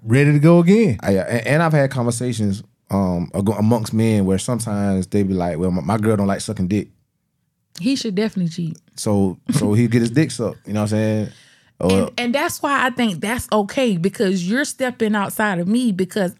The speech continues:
Speaker 3: I'm not doing something that you want. So you have every reason to cheat. But if I'm sucking dick, I'm
Speaker 2: You suck
Speaker 3: giving
Speaker 2: dick?
Speaker 3: you pussy.
Speaker 2: You suck
Speaker 3: Wha-,
Speaker 2: dick?
Speaker 3: yes, I'm a
Speaker 2: Okay.
Speaker 3: woman. If I'm sucking dick, I'm giving
Speaker 1: How,
Speaker 3: you pussy.
Speaker 1: how
Speaker 3: and
Speaker 1: far,
Speaker 3: I'm
Speaker 1: how low you go?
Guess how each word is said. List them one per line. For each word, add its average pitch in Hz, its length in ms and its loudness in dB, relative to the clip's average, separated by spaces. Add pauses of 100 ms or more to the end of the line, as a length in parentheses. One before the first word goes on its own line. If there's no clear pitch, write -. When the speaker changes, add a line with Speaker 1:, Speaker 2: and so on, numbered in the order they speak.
(120)
Speaker 3:
I'm 240 280 2
not 190 260 0
doing 202 260 0
something 185 480 -2
that 170 240 -4
you 202 100 -2
want. 185 420 -2 (260)
So 233 260 0
you 247 220 -2
have 240 360 -4
every 247 300 -4
reason 240 380 -2
to 202 60 -2
cheat. 208 320 -6 (360)
But 202 120 0
if 196 120 -4
I'm 185 120 -2
sucking 302 520 -2
dick, 220 320 0 (360)
I'm 160 240 -4 (140)
Speaker 2:
You - 80 2
suck 302 80 0
Speaker 3:
giving - 160 2
Speaker 2:
dick? - 80 6
Speaker 3:
you 285 100 0
pussy. 247 600 -2
Speaker 2:
You - 60 -2
suck - 140 0
Speaker 3:
Wha-, - 60 0
Speaker 2:
dick? 165 180 -2
Speaker 3:
yes, 262 420 -2
I'm 254 120 0
a - 20 2
Speaker 2:
Okay. 262 80 2
Speaker 3:
woman. 240 260 0 (420)
If 208 140 -4
I'm 254 120 -2
sucking 285 240 -6
dick, 254 120 -2
I'm 202 120 -2
giving 247 240 0
Speaker 1:
How, 175 100 8
Speaker 3:
you 165 80 2
pussy. 160 100 0
Speaker 1:
how 156 100 6
Speaker 3:
and 170 80 0
Speaker 1:
far, 160 160 6
Speaker 3:
I'm - 80 0
Speaker 1:
how 151 120 4
low 143 200 6
you 131 120 4
go? 117 300 4